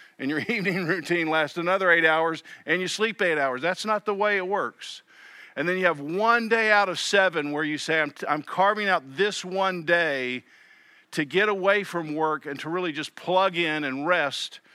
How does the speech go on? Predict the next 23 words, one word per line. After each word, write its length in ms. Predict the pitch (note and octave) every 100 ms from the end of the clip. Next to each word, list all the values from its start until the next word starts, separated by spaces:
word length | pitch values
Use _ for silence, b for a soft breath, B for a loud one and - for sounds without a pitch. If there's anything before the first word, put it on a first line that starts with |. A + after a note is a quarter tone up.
| B B B
in 280 | C#3+ D#3 D3+
the 100 | C#3
Lord." 500 | C3+ D3+ B2+ A2 F2+ - b b b b _ _ b b b b b b b b -
The, 200 | C3+ C3
the 120 | C#3
morning 760 | C#3 D3+ F3 F#3+ F#3+ F#3 F#3 F3 -
and 440 | C#3 C3+ C3 B2+ -
the, 200 | C3+ C3
the 160 | B2 C3+
rhythm 480 | C3+ F3 F#3 F3+
and 180 | D#3 C#3+
routines 600 | D3 - - E3+ E3+ C#3+
of 120 | D3+
your 200 | C#3 C3+
life, 680 | C#3 D3+ C#3 B2+ - - - _ _ _ b b b b b b b -
the 80 |
morning 560 | A#2+ C#3 E3+ F3+ F3+ D3+
and 160 | C3+ C3+
evening 540 | D3 D#3 D#3 D3+ C#3
routines 580 | C3 C3 - D#3 D3+ C#3
of 100 | B2+
your 140 | B2+
life 560 | C3 B2+ A#2+ A#2 -